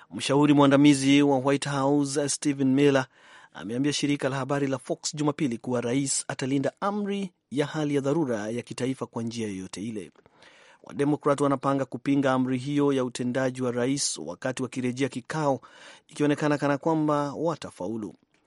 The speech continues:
Baadhi ya wabunge wa Republican pia wameelezea nia yao ya kupinga uamuzi wa Trump, ingawa hauonekani kuwa na kura za kutosha za kubatilisha kura ya turufu yake rais. Mkuu wa sheria wa jimbo la California, Xavier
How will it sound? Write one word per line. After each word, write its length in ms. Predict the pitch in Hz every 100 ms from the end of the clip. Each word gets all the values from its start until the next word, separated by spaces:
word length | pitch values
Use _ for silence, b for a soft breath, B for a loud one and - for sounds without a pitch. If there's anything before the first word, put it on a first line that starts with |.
| B B B B
Baadhi 300 | 87 123 147
ya 60 | 151
wabunge 340 | 147 147 165
wa 100 | 160
Republican 560 | 151 147 175 170 170 160
pia 260 | - 165 131
wameelezea 560 | 123 127 120 120 135
nia 220 | 127 117
yao 400 | 117 123 120 120
ya 140 | 131 110
kupinga 380 | - - 127 123
uamuzi 400 | 117 123 127 123
wa 80 | 113
Trump, 320 | - 143 135 B B B B -
ingawa 520 | 175 160 151 143 135 165
hauonekani 560 | - - 120 120 131 127
kuwa 280 | - 135
na 100 | 127
kura 300 | 120 - 139
za 120 | 123 120
kutosha 560 | - 165 156 - 95 b b b -
za 220 | 113 120
kubatilisha 680 | - 120 110 113 113 - 107 -
kura 240 | 127 120
ya 100 | 107 -
turufu 380 | - 135 123 101
yake 280 | 95 82 95
rais. 440 | 117 95 - - _ _ _ _ b b b b
Mkuu 240 | - - 147
wa 100 | 143
sheria 420 | - 139 147 147
wa 100 | 139
jimbo 300 | 131 139 139
la 80 | 131
California, 760 | 131 127 - 147 139 135 135
Xavier 760 | 131 120 143 131 - 135 135 135